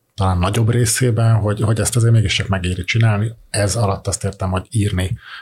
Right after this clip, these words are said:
verset írni, kinyitni az üres Word dokumentumot, leülni elé, valamit létrehozni, aztán azt elküldeni a kiadónak.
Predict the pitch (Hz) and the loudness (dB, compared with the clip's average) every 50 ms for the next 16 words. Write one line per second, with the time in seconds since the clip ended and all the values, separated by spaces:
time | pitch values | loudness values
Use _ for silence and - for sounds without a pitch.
0 | - - - 110 107 - - 110 110 - 98 95 92 95 95 98 98 - _ _ | -10 -2 0 0 0 0 -2 -2 -2 -2 -2 0 0 0 -2 -2 -4 -8 _ _
1 | _ _ - - - 113 107 101 - 107 98 90 98 98 90 - - - 101 95 | _ _ -10 -2 0 0 2 2 2 0 0 0 0 0 -2 -2 -2 -2 -2 -2
2 | 90 95 - - 95 92 90 87 - 90 87 87 87 - 98 98 92 90 90 87 | -2 -4 -4 -4 -4 -2 -2 -2 -4 -4 -4 -4 -2 -2 -2 0 0 0 0 -2
3 | 87 87 82 85 85 87 87 - - - 104 101 95 90 90 92 90 - - 90 | -2 -2 -2 -4 -4 -4 -4 -6 -6 -4 -2 -2 0 0 0 -2 -4 -4 -6 -8
4 | 87 - - 90 85 87 87 - - 92 90 87 85 - - - - - _ _ | -8 -8 -8 -10 -8 -6 -8 -8 -6 -6 -6 -8 -8 -10 -12 -18 -20 -20 _ _
5 | _ _ - - - - 95 92 92 - - 95 92 - - 98 92 90 90 92 | _ _ -6 -6 -2 -2 0 0 0 0 0 -2 -2 -2 -4 -4 -4 -2 -2 -2
6 | 92 87 - - 90 87 87 87 87 90 95 - - | -4 -4 -4 -4 -4 -4 -2 -2 -2 -2 -4 -6 -6